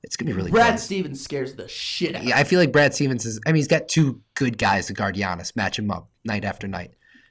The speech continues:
Speaker 1: Tatum.
Speaker 2: In terms of comparison to
Speaker 1: Comparison,
Speaker 2: the rest of the
Speaker 1: I'm
Speaker 2: league,
Speaker 1: not
Speaker 2: no one can guard Giannis.
Speaker 1: Yeah, and
Speaker 2: It's
Speaker 1: we
Speaker 2: the
Speaker 1: said
Speaker 2: same
Speaker 1: this on,
Speaker 2: thing.
Speaker 1: yeah, we said this on the last podcast. Like, we gotta see, this is a big postseason for rookies. Tatum fits that mold. Like,
Speaker 2: Who steps up? Who doesn't?
Speaker 1: Right? Jaylen Brown,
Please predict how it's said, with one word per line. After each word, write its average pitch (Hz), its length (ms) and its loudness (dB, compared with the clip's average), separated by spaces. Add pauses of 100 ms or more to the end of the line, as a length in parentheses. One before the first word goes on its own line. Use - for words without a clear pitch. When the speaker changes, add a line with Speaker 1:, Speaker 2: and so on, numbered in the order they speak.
Speaker 1:
Tatum. 110 440 0
Speaker 2:
In 247 160 6
terms 233 320 2
of 208 160 2
comparison 185 600 2
to 180 80 0
Speaker 1:
Comparison, 160 400 6
Speaker 2:
the - 60 0
rest 147 80 4
of 165 60 4
the 170 60 6
Speaker 1:
I'm 160 60 6
Speaker 2:
league, 196 80 4
Speaker 1:
not 226 80 8
Speaker 2:
no 247 40 6
one 226 200 4
can 185 160 -2
guard 156 280 2
Giannis. 147 360 2
Speaker 1:
Yeah, 117 220 2
and 147 120 2
Speaker 2:
It's 147 40 2
Speaker 1:
we 151 60 6
Speaker 2:
the 160 60 2
Speaker 1:
said 190 80 6
Speaker 2:
same 165 80 6
Speaker 1:
this 156 140 4
on, 160 60 8
Speaker 2:
thing. 170 220 0
Speaker 1:
yeah, 156 180 0 (260)
we 131 80 2
said 151 180 2
this 151 140 0
on 143 80 2
the 131 60 4
last 139 300 6
podcast. 104 580 0
Like, 101 200 -4 (1040)
we 113 100 -4
gotta 143 120 2
see, 131 260 2
this 131 160 -4
is 156 80 -2
a 139 60 2
big 127 480 0 (360)
postseason 117 440 -2
for 104 80 -6
rookies. 101 480 -4 (680)
Tatum 139 260 4
fits 135 220 -2
that 120 180 0
mold. 107 400 -2
Like, 98 140 -4
Speaker 2:
Who 196 100 0
steps 175 360 0
up? - 440 0
Who 151 100 -8
doesn't? 135 340 -6 (180)
Speaker 1:
Right? 117 280 -2
Jaylen 127 300 2
Brown, 123 400 4